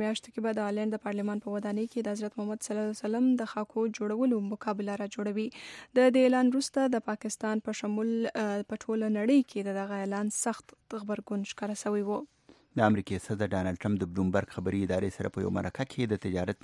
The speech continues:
Speaker 2: نړیوالې ادارې ورلډ ټریډ ارګنایزیشن د وتو خبرداری ورکړی دی. بلومبرګ سره په مرکه کې ډانلډ ټرمپ ویلي، امریکې سره په نړیوال تجارت کې زیاتې کیږي او په نړیواله تجارتي اداره دبلیو ټي او یې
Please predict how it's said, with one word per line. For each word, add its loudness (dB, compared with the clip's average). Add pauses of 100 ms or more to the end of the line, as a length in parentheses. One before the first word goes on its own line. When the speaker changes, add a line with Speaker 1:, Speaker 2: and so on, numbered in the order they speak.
Speaker 2:
نړیوالې 2 (100)
ادارې 2 (100)
ورلډ 0
ټریډ -4 (100)
ارګنایزیشن -4 (100)
د -2 (640)
وتو 0 (140)
خبرداری 0
ورکړی -2
دی. -8 (400)
بلومبرګ 6
سره -2
په 2
مرکه -2
کې -4
ډانلډ 2
ټرمپ -2
ویلي، 0 (100)
امریکې -4
سره -4
په -4
نړیوال 0
تجارت -4
کې -4
زیاتې 0 (100)
کیږي -6 (460)
او 2 (160)
په -2
نړیواله 2
تجارتي -4 (100)
اداره 2 (120)
دبلیو -2
ټي -4
او 6 (100)
یې 0